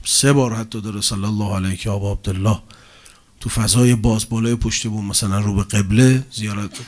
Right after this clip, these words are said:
برای شما ثبت می‌شه. همون زیارت اربعین آدم. یه دقیقه بگو: «آقا، من نتونستم توی این مسیر آفتاب بخورم، نمی‌دونم چه، چه، چه»، اب نداره، فردا یه دقیقه بری پشت بامی، حیاتی، جایی، بالاخره زیر نور آفتاب، رو به کربلا، رو به قبله.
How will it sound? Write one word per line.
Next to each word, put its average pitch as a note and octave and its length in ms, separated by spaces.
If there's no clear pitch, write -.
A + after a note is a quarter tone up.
برای F#2 200
شما G#2 240
ثبت - 460
می‌شه. - 260
همون F3+ 200
زیارت B2+ 340
اربعین A2 500
آدم. G#2 340
یه D3+ 100
دقیقه A2+ 280
بگو: A#2 140
«آقا، B2+ 120
من C3 240
نتونستم C#3 480
توی C3 180
این B2+ 80
مسیر B2 340
آفتاب A2 500
بخورم، A#2 380
نمی‌دونم A2+ 440
چه، A2+ 220
چه، A#2+ 140
چه»، B2 180
اب E3+ 180
نداره، C3 360
فردا A#2 460
یه C#3 80
دقیقه A#2+ 180
بری A#2+ 160
پشت A2 300
بامی، A2+ 360
حیاتی، G#2+ 640
جایی، A#2+ 380
بالاخره G#2 380
زیر G#2+ 280
نور G#2+ 200
آفتاب، G2+ 500
رو G2+ 100
به G#2 100
کربلا، G2 520
رو F#2 160
به F#2 100
قبله. F#2 520